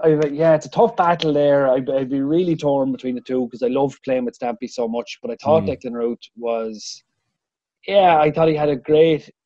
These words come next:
Speaker 1: a great, a good long innings, and he was a good solid centre back. And then there was some days where he was just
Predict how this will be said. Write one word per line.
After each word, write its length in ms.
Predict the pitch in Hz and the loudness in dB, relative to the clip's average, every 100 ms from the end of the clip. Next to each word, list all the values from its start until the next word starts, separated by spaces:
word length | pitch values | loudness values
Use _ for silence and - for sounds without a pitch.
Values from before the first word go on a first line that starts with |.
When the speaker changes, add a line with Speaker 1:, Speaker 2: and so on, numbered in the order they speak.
| _ _ - | _ _ -10
Speaker 1:
a 80 | 131 | -4
great, 480 | 156 165 175 156 - | 0 2 2 -4 -8
a 60 | 139 | -10
good 280 | 123 175 151 | -4 -4 -2
long 380 | 143 139 143 131 | -2 -2 -2 -4
innings, 540 | 123 131 127 123 113 | -6 -6 -6 -6 -10
and 120 | 107 | -14
he 80 | 117 | -12
was 200 | 113 110 | -12 -12
a 80 | 110 _ | -16 _
good 220 | 151 160 | -6 -6
solid 320 | - 123 120 | -6 -6 -6
centre 260 | 123 113 113 | -8 -10 -10
back. 220 | 113 113 - - | -12 -12 -14 -16
And 120 | 117 | -12
then 380 | 120 120 120 107 | -10 -10 -10 -10
there 60 | 117 | -12
was 120 | 117 | -12
some 220 | 127 131 | -10 -8
days 260 | 127 120 113 - | -2 -2 -2 -6
where 120 | 113 | -8
he 120 | 113 | -8
was 160 | 113 104 | -12 -12
just 260 | 113 - | -16 -18